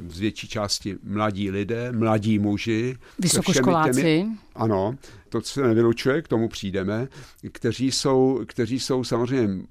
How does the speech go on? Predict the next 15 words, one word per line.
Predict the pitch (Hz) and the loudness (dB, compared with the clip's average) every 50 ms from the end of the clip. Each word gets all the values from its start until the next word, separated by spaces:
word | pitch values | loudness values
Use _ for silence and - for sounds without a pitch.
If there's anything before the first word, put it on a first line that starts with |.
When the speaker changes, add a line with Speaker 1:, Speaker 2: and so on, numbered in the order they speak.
| - 98 92 | -10 -8 -8
Speaker 1:
motivovaní | 90 90 90 95 101 - - 135 131 139 131 135 135 131 139 139 143 123 | -6 -6 -6 -6 -6 -4 -2 -2 0 0 2 2 2 2 2 2 0 0
a | 110 | 0
nabití | 104 104 104 92 139 135 - - 139 131 107 | 0 0 0 0 -2 -6 -4 -2 -2 0 0
energiemi | 107 107 117 127 135 131 120 143 139 139 139 131 135 131 131 127 127 131 131 - _ | 2 2 2 2 0 0 -2 0 0 2 2 2 4 4 4 2 2 0 -2 -4 _
každého | - 131 120 110 110 147 135 123 123 117 | -2 -2 -2 0 0 0 0 2 2 2
mladého | 107 107 110 113 127 123 117 123 120 | 4 4 4 4 4 2 4 2 2
muže | 110 101 101 98 95 110 117 127 139 151 - - | 2 2 0 -2 -2 -2 -2 0 0 -2 -4 -4
i | - 110 120 131 | -2 -2 -2 -2
tou | 135 - - 135 131 135 139 135 - - | -2 -4 -4 -2 -2 -2 -2 -4 -2 2
touhou | - 123 107 110 104 104 113 117 120 127 | 2 4 4 4 2 2 2 2 2 2
se | 123 - - 120 113 98 - - - - - - - _ - | 0 0 0 0 0 -2 -4 -10 -20 -20 -20 -20 -18 _ -6
nějak | 104 107 107 107 - | -4 -4 -4 -4 -2
vyznamenat, | - 135 123 - 127 123 123 123 131 127 127 131 127 127 135 - - | 0 2 2 4 4 4 4 6 6 6 6 6 4 2 2 -2 -6
prosadit, | - - 123 117 113 - - - 131 120 113 101 117 113 117 113 - - - | -8 -4 -4 -2 -2 -2 0 0 0 0 0 2 2 2 2 0 -2 -10 -16
eh, | - - _ _ - - | -16 -16 _ _ -10 -6